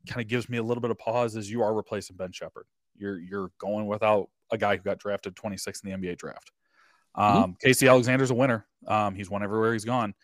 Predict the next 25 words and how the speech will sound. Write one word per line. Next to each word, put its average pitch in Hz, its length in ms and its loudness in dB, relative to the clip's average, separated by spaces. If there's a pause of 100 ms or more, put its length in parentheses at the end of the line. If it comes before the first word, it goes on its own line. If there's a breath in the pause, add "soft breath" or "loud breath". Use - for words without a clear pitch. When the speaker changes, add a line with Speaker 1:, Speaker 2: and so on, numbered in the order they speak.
(380 soft breath)
Speaker 1:
and 95 100 -10
he's 104 120 -6
a 104 60 -2
really 113 260 0
tremendous 107 420 -2
coach. 101 340 0
And 95 100 -8
I 98 80 -4
think 104 260 -8
that, 98 240 -2 (480)
um, 95 400 -2 (140)
the 113 80 0
long-term 113 400 -2
future 107 220 -6
of 92 80 -6
Belmont, 98 400 -2
I, 95 260 -8
I 180 120 -14 (140)
trust - 360 -2
him 98 140 -10
a 85 80 -12
ton. 92 520 -6 (680)
That 127 260 6
said, 147 160 4
I, 123 180 8